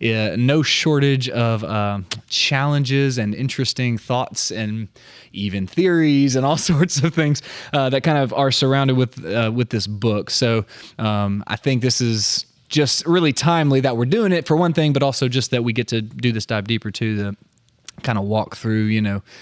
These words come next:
uh, a little bit tonight was what we're gonna talk about, is kinda walking through some of the history, who is the, the writer, the Apostle John,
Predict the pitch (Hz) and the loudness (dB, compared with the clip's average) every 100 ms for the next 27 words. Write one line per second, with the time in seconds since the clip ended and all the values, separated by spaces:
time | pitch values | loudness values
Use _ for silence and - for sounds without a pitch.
0 | - - - - 71 - 58 80 156 185 | -20 -20 -20 -12 -12 -10 -12 -10 -6 2
1 | 202 214 180 131 156 151 135 143 131 135 | 2 2 0 0 2 2 2 2 2 0
2 | 127 135 131 123 120 - 233 175 156 156 | 0 0 0 0 0 0 2 2 2 0
3 | 143 - 131 107 - 185 - - 196 190 | 0 0 -2 -2 0 2 0 0 2 4
4 | 180 180 156 160 143 120 - 139 131 127 | 4 4 4 4 2 -2 -10 -14 -4 0
5 | 120 - 127 110 117 135 139 113 117 107 | 0 -2 -2 0 0 0 0 0 -2 -4
6 | - 101 120 196 190 185 180 | -4 -4 0 2 2 4 2